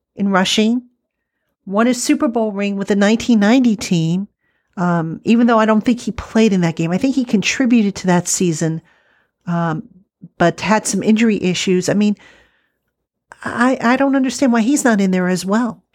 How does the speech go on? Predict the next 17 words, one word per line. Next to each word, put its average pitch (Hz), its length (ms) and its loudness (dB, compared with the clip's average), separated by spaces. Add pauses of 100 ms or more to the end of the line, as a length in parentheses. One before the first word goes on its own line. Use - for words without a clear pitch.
(240)
Now, 208 80 4
just 269 300 0
kind 339 180 0
of 202 100 0
backing 202 400 2
up 240 160 2
a 233 60 2
little 170 260 2
bit, 160 480 2
the 185 80 2
Giants 240 720 0
first - 680 -4
unveiled 175 600 2
the 156 80 -8
Ring 170 240 -4
of 156 100 -4
Honor 160 500 -2